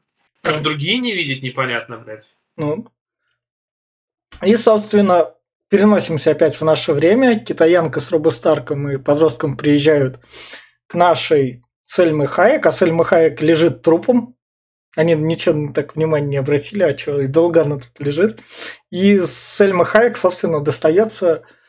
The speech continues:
Speaker 2: сигнал связи с Создателем.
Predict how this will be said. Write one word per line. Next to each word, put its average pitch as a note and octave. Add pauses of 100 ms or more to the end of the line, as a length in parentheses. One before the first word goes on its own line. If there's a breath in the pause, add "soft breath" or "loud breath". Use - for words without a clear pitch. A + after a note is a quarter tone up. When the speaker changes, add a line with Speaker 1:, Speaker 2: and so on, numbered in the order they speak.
(540 soft breath)
Speaker 2:
сигнал G3+
связи E3+
с C#3+
Создателем. C3